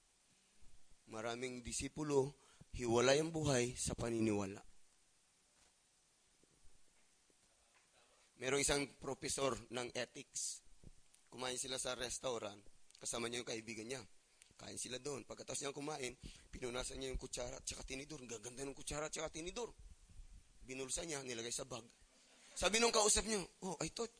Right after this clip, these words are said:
you're, uh, you're teaching ethics." "I'm just teaching it." Diba? Ibig niya sabihin, tinuturo ka lang yun, hindi ko naman pinamumuhay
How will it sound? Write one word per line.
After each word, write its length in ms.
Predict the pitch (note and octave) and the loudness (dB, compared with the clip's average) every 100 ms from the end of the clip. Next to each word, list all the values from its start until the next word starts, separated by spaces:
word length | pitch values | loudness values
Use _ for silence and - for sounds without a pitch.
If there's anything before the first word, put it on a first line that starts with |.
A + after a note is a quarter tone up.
| - - - - | -20 -20 -14 0
you're, 240 | F3+ F#3 | 4 6
uh, 360 | F3 E3+ D#3+ D#3 D3 - | 8 8 4 -2 -10 -6
you're 160 | E3+ F3 | -4 -4
teaching 400 | G#3+ - G3 F#3+ - - | -4 0 0 -2 -8 -6
ethics." 480 | G3+ - - - - - - - - | -4 -2 -2 -2 -4 -10 -20 -20 -8
"I'm 160 | E3+ E3+ | -4 0
just 160 | E3+ | 0
teaching 320 | D#3 - C3+ A#2 | 0 0 0 0
it." 120 | - - - - - - - - - - - - D#4 - D#4 E4 - D4+ - - B3+ - C4 A#3+ A3+ C4 A#3+ C4+ - - - - - - - - - | -4 -18 -20 -20 -20 -20 -20 -20 -18 -16 -16 -16 -14 -14 -12 -12 -12 -10 -10 -10 -8 -8 -8 -8 -8 -8 -8 -8 -8 -10 -10 -12 -10 -10 -10 -12 -6
Diba? 220 | G3+ C#3+ C#3 - - - - - - D3+ | 0 0 0 -6 -12 -14 -16 -16 -10 4
Ibig 80 | F3 | 8
niya 160 | G3 | 12
sabihin, 320 | G3+ G3+ G3 | 12 12 12
tinuturo 480 | F#3+ G#3+ G#3+ G#3+ G#3+ | 12 8 12 12 12
ka 80 | G3+ | 12
lang 140 | G3+ | 12
yun, 100 | F#3+ | 12
hindi 60 | D#3+ | 10
ko 100 | E3+ | 8
naman 160 | F3+ E3+ | 8 8
pinamumuhay 580 | F3+ F3 F3 F3 E3 | 4 6 6 6 8